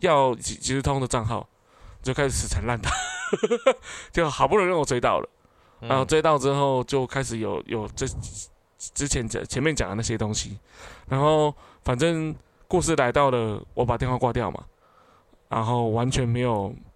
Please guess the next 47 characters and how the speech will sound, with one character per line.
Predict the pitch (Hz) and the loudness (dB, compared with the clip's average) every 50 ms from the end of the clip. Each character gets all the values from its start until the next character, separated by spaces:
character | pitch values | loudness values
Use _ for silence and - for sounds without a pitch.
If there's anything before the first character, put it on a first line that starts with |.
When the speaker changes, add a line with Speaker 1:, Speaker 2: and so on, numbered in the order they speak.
| _ _ | _ _
Speaker 1:
完 | - 123 123 | -2 -2 0
全 | 120 131 123 | 0 0 0
没 | 120 123 | 0 0
有 | 127 123 113 107 113 - 76 101 107 101 - | 0 0 0 -2 -4 -8 -14 -14 -14 -12 -4
任 | - 131 127 120 | -2 0 0 2
何 | 110 120 | 0 0
联 | 113 107 113 95 104 117 | -2 -2 -2 -2 0 2
络 | 131 123 117 | 2 2 2
的 | - - 95 | 0 -2 -4
一 | 117 | -4
个 | 117 | -4
礼 | 107 - - | -8 -8 -2
拜， | - 123 90 - - - - - - - - - - - - _ _ _ | 0 0 0 0 -6 -16 -20 -18 -16 -14 -14 -14 -16 -20 -20 _ _ _
我 | - 139 | -2 -2
很 | 151 156 | 0 0
紧 | - - 123 104 | 0 -2 -4 -2
张， | - 135 107 107 113 113 - _ _ _ _ _ _ | -4 -4 -4 -4 -8 -12 -16 _ _ _ _ _ _
我 | - 131 131 | -2 0 2
还 | 131 135 | 2 2
一 | 135 - 170 | 2 0 0
四 | 156 - - - 160 | 0 0 0 0 0
处 | - 156 147 143 139 | 0 0 0 2 2
问 | 156 147 127 123 117 - - - - - | 2 2 0 -2 -4 -4 -8 -10 -8 -6
他 | - 139 143 | -2 -2 0
的 | 131 127 | 0 0
朋 | - - 123 113 117 | 0 -2 -2 0 0
友， | 120 113 98 - - - - - - - - - - | 0 0 -2 -2 -4 -10 -20 -20 -20 -20 -20 -8 -6
问 | - 135 | -2 -2
他 | 127 135 127 | 0 0 2
的， | 120 120 117 113 113 113 113 110 110 - - | 2 2 0 0 0 0 -2 -2 -4 -2 -2
问 | - 135 | -2 -2
他 | 127 139 135 | 0 0 0
的 | 123 120 | 0 -2
好， | 110 120 - - - | -2 -4 -6 -6 -6
好 | - 127 113 | -6 -6 -4
麻 | 107 117 120 | -2 -2 -2
吉， | 113 - 117 117 - - - - - - - - - | -2 -4 -8 -10 -12 -16 -20 -20 -20 -20 -20 -16 -8
他 | - 127 | -6 -2
说 | 113 117 110 | -2 0 0
：“啊， | 131 | 0
他 | 139 156 | 0 -2
人 | 143 127 110 | -2 -2 -4
怎 | 120 113 | -4 -2
么 | - | -4
不 | 131 - | -4 -4
见 | - - 135 113 98 | -2 -2 -2 -2 -2
了？” | - | -8